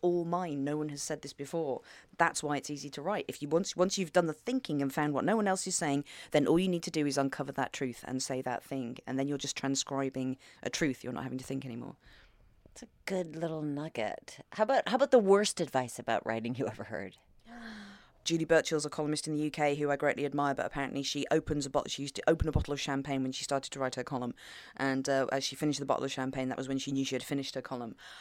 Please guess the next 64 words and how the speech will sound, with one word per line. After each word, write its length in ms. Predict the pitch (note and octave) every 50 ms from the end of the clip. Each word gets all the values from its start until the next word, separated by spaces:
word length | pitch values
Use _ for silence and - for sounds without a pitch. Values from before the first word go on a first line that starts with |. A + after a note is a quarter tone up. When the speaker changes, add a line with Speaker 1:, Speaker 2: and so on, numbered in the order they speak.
| - -
Speaker 1:
If 100 | D#3+ E3+
I 100 | G3+ G3
literally 580 | G3 F#3+ F#3+ G3+ G#3 G#3 - - F#3 E3+ E3
have 140 | E3 D#3 C#3
one 120 | C#3+ C#3+
drop 180 | C#3 C#3 C#3 -
of 60 | -
alcohol, 380 | C3+ B2+ C3 C3+ B2+ C3 B2 F2
I 60 | -
cannot 280 | - - B2 A#2+ A#2+ -
write. 320 | - A#2+ A2+ A2 - -
Kind 140 | - C3+ B2+
of 80 | A#2+ B2+
as 80 | C3
soon 140 | - - E3+
as 100 | D#3+ D3+
I 60 | D#3
taste 340 | C#3 - - E3 D#3+ D#3 -
alcohol, 400 | C3+ C3+ C3+ - - C3+ C3 C#3
I'm 140 | C#2+ B2 B2
like, 120 | B2 A2
"No, 220 | - D3 G#3+ - -
it's 120 | C3+ -
party 300 | - - C#3+ G#3 C4 -
time. 280 | E3 - A#2 A2+ A2 - -
I, 80 | B2+
my 140 | C3 B2 A#2+
brain 240 | A#2+ - G#2 A#2+ C3
will 100 | D3+ G#3
work 220 | A#3 E4 C#4+ -
no 80 | D3 B2
more 140 | A#2 A2+ G#2+
now." 200 | - C#2+ C#2+ - - - - - - - - - -
Um, 180 | D3 D3+ D3
so 140 | D3+ - E3
I 20 | D#3+
think 200 | F#3 F3+ D3+ C#3+
drinking, 500 | - F3 G3+ G#3+ G#3 - - E3 D3 C#3
I 60 | C#3+
think 120 | D#3+ C#3+
getting 180 | - D3+ - D#3+
horrendously 460 | E3+ D#3+ F3 F3+ F#3 F3 - E3+ D3+
drunk 440 | C3+ C#3+ D#3+ D#3+ D#3 D3 C3+ - -
whilst, 320 | D3 C#3 C#3 C3+ - -
uh, 60 | C#3 C3
drinking 260 | - C#3 C3+ C3+ C3+
is 80 | C3+ C3
a 40 |
very 160 | C3+ C3+ C3 C3
bad 200 | C3 B2+ B2+ B2
idea. 460 | B2+ A#2+ B2 - B2+ B2 A#2+ B2 - - - - - - - - - - - - - -
I 60 | G#3
mean, 80 | A3
when 120 | A#3+ C#4+ D4
you're 140 | D4 C#4+ C4+
young, 320 | A#3 A#3+ A#3 A#3 A3+ A3
when 160 | - G3 G#3+
you're 120 | A#3+ B3 A3+
younger, 260 | G#3+ G#3+ G#3+ G3+ F3
if 120 | D3+ -
you, 120 | - D3+ C#3
if 160 | D#3 - -
you've 100 | F3+ E3+
got 220 | - A3+ - -